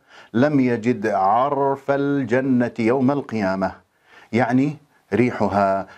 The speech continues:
فانتبهوا أحبتي في الله، من أضرار عدم الإخلاص أحبتي في الله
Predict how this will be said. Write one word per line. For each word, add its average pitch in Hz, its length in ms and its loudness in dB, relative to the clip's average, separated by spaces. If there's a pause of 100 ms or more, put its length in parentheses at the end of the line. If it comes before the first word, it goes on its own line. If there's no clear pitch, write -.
فانتبهوا 117 520 0
أحبتي 120 500 -2
في - 80 -6
الله، 95 340 -2 (800)
من 120 140 4
أضرار 123 500 0
عدم 156 260 0
الإخلاص 135 540 0
أحبتي 131 520 -4
في 139 120 -4
الله 139 440 -2